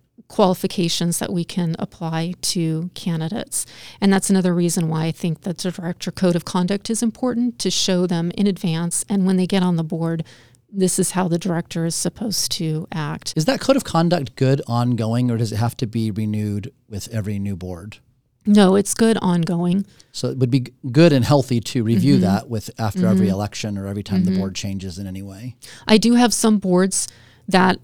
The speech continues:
Speaker 1: want to update or change it specific to a specific director that's on the board. That may not, that conduct that the director is engaging in may not be directly addressed in the director code of conduct, and they want it updated,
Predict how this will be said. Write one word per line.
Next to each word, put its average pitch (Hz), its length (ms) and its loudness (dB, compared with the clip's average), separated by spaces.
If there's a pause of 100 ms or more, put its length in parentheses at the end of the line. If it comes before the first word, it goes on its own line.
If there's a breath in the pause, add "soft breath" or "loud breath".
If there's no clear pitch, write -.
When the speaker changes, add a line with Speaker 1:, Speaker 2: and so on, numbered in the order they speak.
Speaker 1:
want 185 320 4
to - 80 -2
update 185 420 2
or 170 80 -2
change 190 420 4
it 220 240 2 (220 soft breath)
specific 214 640 0
to 196 280 4
a 185 80 6
specific - 640 0
director 175 480 0
that's 165 240 -2
on 170 140 0
the 170 80 0
board. 160 400 -2
That - 160 0
may 202 280 4
not, 190 420 2
that 190 200 -2
conduct 202 520 0
that 185 120 -4
the 190 100 -4
director 170 640 -2 (340 loud breath)
is 170 140 0
engaging 180 520 2
in 220 260 4
may 175 140 2
not 175 240 0
be 170 140 -2
directly 165 560 -2
addressed 165 440 -4
in 170 100 0
the 160 60 0
director - 380 -6
code 175 180 -2
of 170 100 -2
conduct, 165 480 -4
and 175 140 -4
they 170 80 -4
want 165 220 -2
it - 160 -4
updated, 180 600 -4